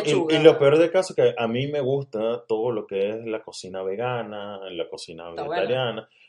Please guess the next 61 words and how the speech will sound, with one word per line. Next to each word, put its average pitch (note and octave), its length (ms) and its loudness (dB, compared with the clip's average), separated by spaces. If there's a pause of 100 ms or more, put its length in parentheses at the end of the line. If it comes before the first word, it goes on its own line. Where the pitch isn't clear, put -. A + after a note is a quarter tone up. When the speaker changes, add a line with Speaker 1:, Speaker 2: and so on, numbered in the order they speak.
Speaker 2:
Me F#2 220 -6
gusta C3 480 0
porque G2+ 240 -6
es, - 160 -6
es, F#2+ 260 -10
son G2 180 -8
o-, A2 280 -6
otras A#2+ 340 0
alternativas, G#2 960 -8
o-, E2 140 -10
Speaker 1:
Claro. A2 360 0
Speaker 2:
otra A2 180 -2
alternativa G#2+ 500 -4
de A2+ 100 -2
comida F#2+ 280 -6
Speaker 1:
No, A2 40 -4
y A#2+ 60 2
sabe A#3 260 2
Speaker 2:
y A2 40 -2
me G#2+ 80 -2
Speaker 1:
bien. G#2 100 -4
Speaker 2:
encantan A2+ 400 0
las - 100 -14
comidas. F#2+ 480 -6 (440)
Y F3+ 60 -10
Speaker 1:
Sabe - 60 -6
Speaker 2:
sabe, C3 220 6
Speaker 1:
bien. B2+ 120 0
Speaker 2:
y B2 40 -2
sabe A#2+ 240 4
bien, D3 280 2
se A2+ 160 -10
cocina G#2 340 -4
bien, B2 300 -2
le G#2+ 100 0
puedes G#2 200 -4
dar A2 100 -8
tu - 80 -14
sazón, B2+ 500 -2 (420)
puedes C#3+ 180 -12
hacer A2+ 340 -2 (220)
todo. G2 440 -2 (580)
Pero A2+ 580 -4
de F#2 60 -16
igual D2+ 280 -12
manera E2+ 360 -12
me E3+ 140 -14
Speaker 1:
O - 20 -16
Speaker 2:
quedo - 140 0
Speaker 1:
sea, - 80 0
Speaker 2:
con G3 100 -2
la, F3+ 60 2
Speaker 1:
estamos, A#3 180 4
Speaker 2:
con - 80 -16
Speaker 1:
estamos G3 200 2
Speaker 2:
la B3 60 2
Speaker 1:
en A3+ 60 -4
con-, A#3 100 6
Speaker 2:
carne. A#3 200 6
Speaker 1:
no A3 80 -2
estamos, B3 480 -6